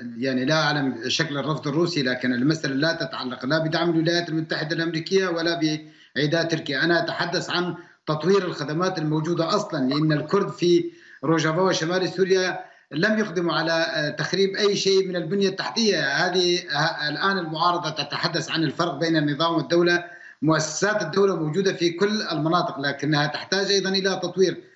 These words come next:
الانتخابات ستبدأ بأصغر وحدة إدارية وهي الكومين الذي سينتخب من القرى وصولاً إلى المناطق، وبعد ذلك الإدارات الأخرى. المسألة تتعلق بتطوير هذه المنطقة وصولاً إلى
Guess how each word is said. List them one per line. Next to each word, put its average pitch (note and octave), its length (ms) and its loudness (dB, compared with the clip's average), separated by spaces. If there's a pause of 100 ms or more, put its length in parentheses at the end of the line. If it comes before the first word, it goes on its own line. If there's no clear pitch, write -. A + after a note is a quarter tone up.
(280)
الانتخابات E3 720 0
ستبدأ F#3+ 380 -2
بأصغر F3+ 540 -2
وحدة F3 400 0
إدارية E3+ 380 0
وهي F3+ 360 0
الكومين F3+ 580 -2 (340)
الذي F3 300 2
سينتخب E3+ 560 0
من E3+ 80 0
القرى F3+ 320 2
وصولاً F3+ 380 0
إلى F#3 220 -2
المناطق، E3+ 520 0
وبعد F#3 380 0
ذلك F#3+ 260 0
الإدارات E3+ 760 0
الأخرى. C#3+ 420 -6 (340)
المسألة G3+ 480 2
تتعلق F3+ 580 -2
بتطوير E3+ 640 2
هذه E3+ 240 0
المنطقة F#3 480 0
وصولاً G3+ 340 2
إلى F#3+ 480 2